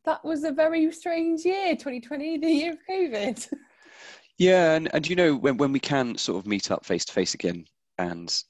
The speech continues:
Speaker 2: you know, and we can actually, you know, talk, you know, have, like, normal conversations rather than behind screens and all the rest, I think, I think that'll be brilliant as well, you know, and I do
Speaker 1: Yeah.
Speaker 2: hope that, that I do,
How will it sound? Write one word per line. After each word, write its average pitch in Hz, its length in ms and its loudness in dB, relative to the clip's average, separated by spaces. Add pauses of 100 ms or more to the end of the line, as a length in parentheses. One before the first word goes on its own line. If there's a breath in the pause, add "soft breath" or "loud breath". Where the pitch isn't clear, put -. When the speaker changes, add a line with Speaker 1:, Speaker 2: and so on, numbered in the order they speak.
Speaker 2:
you 95 80 -6
know, 90 100 -2 (300)
and 92 220 -6
we 90 80 -4
can 90 240 -10
actually, 85 500 -6 (140)
you 101 100 -6
know, 87 260 -6
talk, - 320 -8
you 92 120 -8
know, 82 80 -8
have, 90 220 -10
like, 90 120 -6
normal 95 260 -6
conversations 92 880 -4
rather 98 240 -2
than 101 200 -8
behind 95 340 -2
screens 92 460 0
and 95 80 -2
all 90 80 0
the 92 80 -2
rest, 95 260 -2
I 98 60 -2
think, 98 360 -4
I 104 80 -2
think 98 180 -6
that'll 85 180 -2
be 85 100 -6
brilliant - 440 -8
as - 140 -8
well, 85 360 -6 (120)
you 87 100 -6
know, 85 160 -2
and 90 100 0
I 95 60 2
do 101 140 2
Speaker 1:
Yeah. 95 60 2
Speaker 2:
hope 90 180 2
that, 82 140 -2
that - 140 2
I 113 120 4
do, 127 200 2